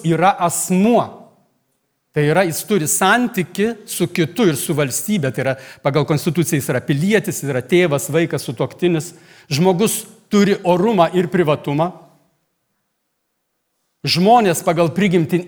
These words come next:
yra lygūs, lygiateisiški. Žmogus gali turėti tikėjimą ir religinius įsitikimus,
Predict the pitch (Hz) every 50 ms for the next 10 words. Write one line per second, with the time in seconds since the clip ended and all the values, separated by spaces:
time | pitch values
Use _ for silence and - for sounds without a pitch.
0 | 190 175 170 190 202 - 185 175 175 196 208 233 202 156 196 220 240 233 - -
1 | - - - _ _ _ _ _ _ _ _ - 135 131 147 127 - 147 135 151
2 | 170 165 - 202 - - - - 220 214 214 - - _ _ _ _ _ _ _
3 | _ - 135 123 165 190 196 202 190 196 240 202 156 151 147 170 180 190 190 180
4 | 185 - 180 160 185 190 - - 196 143 - - 208 208 208 190 151 135 117 113
5 | 107 107 - - - _ _ _ _ 185 175 190 170 143 - - - - _ _
6 | _ _ _ - 139 139 151 156 170 190 156 156 147 139 - - 131 - - 135
7 | - - 160 - 208 208 214 220 214 - -